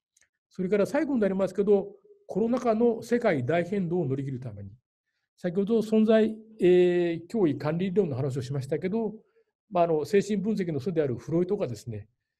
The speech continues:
死の欲望、人間には死の欲望、タナトスというのがあるんだと。ただそれをい-、あの、ことさら隠蔽することによって、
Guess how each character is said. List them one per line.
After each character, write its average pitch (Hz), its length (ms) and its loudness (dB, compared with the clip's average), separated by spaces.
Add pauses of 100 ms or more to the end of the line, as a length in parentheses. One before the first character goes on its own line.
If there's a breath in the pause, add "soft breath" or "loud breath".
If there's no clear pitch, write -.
(120)
死 - 180 -4
の 277 120 2
欲 143 240 -2
望、 120 260 -2 (160)
人 165 200 -4
間 233 100 2
に 233 100 2
は 170 60 0
死 - 120 -8
の 285 80 -2
欲 208 180 -2
望、 139 160 -2
タ 131 140 -8
ナ 302 120 -4
ト 214 100 -2
ス - 100 -10
と 175 60 -4
い - 20 -2
う - 20 -2
の 127 100 -2
が 107 80 -6
あ 110 40 -8
る 113 100 -8
ん 101 40 -10
だ 95 120 -16
と。 - 100 -20 (800)
た 262 120 -2
だ 254 100 4
そ - 140 -2
れ 247 80 2
を 254 200 2
い-、 - 220 -4
あ 180 60 0
の、 170 120 0
こ 190 160 -4
と 233 80 -2
さ 294 100 -2
ら 277 80 -2
隠 233 180 2
蔽 262 140 -2
す 254 60 -10
る 269 80 -6
こ 269 80 -6
と 208 80 -8
に 190 80 -2
よ 175 120 0
っ - 20 -12
て、 240 420 -2